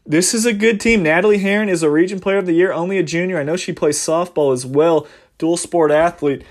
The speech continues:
Um, Region Player of the Year. She's really good.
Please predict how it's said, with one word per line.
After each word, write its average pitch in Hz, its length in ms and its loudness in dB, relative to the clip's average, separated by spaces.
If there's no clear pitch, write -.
Um, 127 420 -2
Region 156 400 0
Player 208 240 2
of 214 80 2
the 233 80 -2
Year. 202 420 2
She's 131 300 -4
really 151 320 4
good. 220 400 2